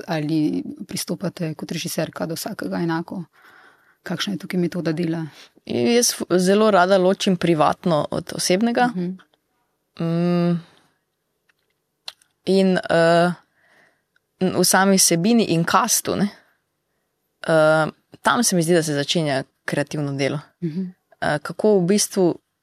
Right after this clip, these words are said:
Speaker 2: nek lik voditi, ne? Ne pa te osebe
Speaker 1: Mhm.
Speaker 2: konkretno.
Speaker 1: Mhm.
Speaker 2: Eh, ker se mi zdi, da sicer se lahko, em, zelo hitro nekoga obsodi, ja, ta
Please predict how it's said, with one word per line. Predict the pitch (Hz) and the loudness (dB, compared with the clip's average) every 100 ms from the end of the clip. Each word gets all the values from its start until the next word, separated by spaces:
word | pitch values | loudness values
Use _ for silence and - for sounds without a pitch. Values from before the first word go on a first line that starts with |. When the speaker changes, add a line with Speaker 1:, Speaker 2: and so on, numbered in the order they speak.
| _ | _
Speaker 2:
nek | 175 190 - | 0 2 2
lik | 190 247 - | 2 2 0
voditi, | - 135 120 165 - 127 | -2 2 2 0 -6 -4
ne? | 170 - _ _ _ _ _ _ _ _ _ _ _ _ _ _ - | -4 -8 _ _ _ _ _ _ _ _ _ _ _ _ _ _ -2
Ne | 160 170 | 2 4
pa | 165 | 2
te | - 156 | 2 2
osebe | 147 - 143 120 | 2 2 2 2
Speaker 1:
Mhm. | 165 117 | 0 0
Speaker 2:
konkretno. | 147 180 - - - 160 | -2 0 0 0 -2 0
Speaker 1:
Mhm. | 180 143 226 - - _ _ | 0 0 -6 -8 -20 _ _
Speaker 2:
Eh, | - 143 | -4 -4
ker | 165 | -2
se | - | 0
mi | 170 | 2
zdi, | 175 | 4
da | 208 175 | 2 2
sicer | - 180 190 208 | -2 2 2 2
se | - 202 | 2 2
lahko, | 170 - - 214 214 - | 2 0 0 4 4 2
em, | - 160 160 160 165 _ _ - | 2 2 4 0 -4 _ _ -2
zelo | 175 214 | 2 2
hitro | - 226 233 220 202 185 - - - _ _ | 0 -2 0 4 4 2 -4 -20 -20 _ _
nekoga | - 175 175 214 202 | 0 2 2 2 4
obsodi, | 180 - 208 202 196 | 2 0 2 4 4
ja, | 202 202 | 6 4
ta | 180 208 | 4 6